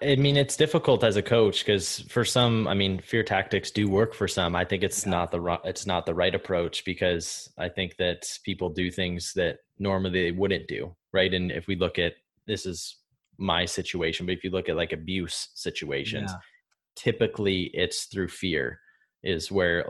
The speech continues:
Speaker 1: fear, love, or admiration is where you do things that you normally wouldn't do in a normal, typical setting. But because you're placed in those settings and people have, you feel like those people have control over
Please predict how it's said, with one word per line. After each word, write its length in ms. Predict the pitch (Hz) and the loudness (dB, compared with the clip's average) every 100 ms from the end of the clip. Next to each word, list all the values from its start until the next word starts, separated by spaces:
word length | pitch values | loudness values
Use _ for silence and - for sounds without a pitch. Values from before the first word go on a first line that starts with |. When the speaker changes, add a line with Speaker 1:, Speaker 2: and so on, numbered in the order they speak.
| 87 | -6
Speaker 1:
fear, 400 | - 139 139 131 | 0 4 6 6
love, 260 | 110 104 | 4 4
or 80 | 101 | 4
admiration 680 | 92 90 87 87 92 - 82 | 2 2 0 0 0 0 -2
is 120 | 82 | -2
where 100 | 98 | 0
you 160 | 90 90 | 0 -2
do 240 | 80 98 | -2 -4
things 360 | 98 104 92 87 | -2 -2 -2 -4
that 100 | - | -8
you 140 | 95 | -8
normally 520 | 90 95 101 98 98 87 | -4 -2 -2 -2 -2 -2
wouldn't 420 | 87 98 85 - | 0 0 -2 -4
do 460 | 90 95 131 160 - - | -2 -2 -2 -6 -10 -8
in 140 | 101 | -4
a 280 | 90 90 82 - _ | -2 -2 -4 -10 _
normal, 580 | 90 90 90 92 90 90 | -8 -4 -2 0 -2 -4
typical 460 | - 104 - 82 82 | -2 -2 -2 -6 -6
setting. 380 | - 73 - - _ _ _ _ - | -2 -4 -4 -14 _ _ _ _ -4
But 120 | 104 | -4
because 420 | 101 - 113 104 | -4 -2 0 0
you're 100 | 101 | 0
placed 420 | 95 - 98 92 98 | -2 0 0 0 -4
in 100 | 90 | -4
those 240 | 85 - | -4 0
settings 460 | 101 95 90 85 87 | 0 2 0 -4 -8
and 120 | 87 | -6
people 300 | 101 95 92 | -6 -4 -2
have, 280 | 92 87 82 | -2 -4 -4
you 160 | 101 95 | -8 -10
feel 400 | - 123 127 110 | -4 0 4 4
like 220 | 95 90 | 2 2
those 180 | 92 - | -2 -2
people 300 | 98 - 90 | -8 -4 -2
have 180 | 90 - | -4 -4
control 520 | 87 - 101 95 95 | -6 -2 0 2 2
over 460 | 87 85 90 87 | 0 -2 -2 -2